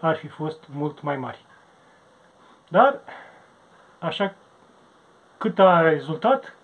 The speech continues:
dintr-o dezvoltare doar din precipitații, fără suplimentare de apă, eu sunt mulțumit, mă declar mulțumit. Este ultima recoltă pe care o strâng din grădină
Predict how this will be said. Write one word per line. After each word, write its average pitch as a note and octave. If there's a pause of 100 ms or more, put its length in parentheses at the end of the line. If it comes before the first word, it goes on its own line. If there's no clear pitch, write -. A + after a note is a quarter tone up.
(1200)
dintr-o F#3+
dezvoltare F#3 (420)
doar F3+
din F3
precipitații, F3 (240)
fără E3+
suplimentare D#3
de C#3+
apă, G3+ (1300)
eu F3+
sunt E3+
mulțumit, C#3
mă E3
declar D3+
mulțumit. B2 (1000)
Este F3
ultima G3
recoltă F3+
pe F3
care D#3+
o D3+
strâng D#3
din C3
grădină E3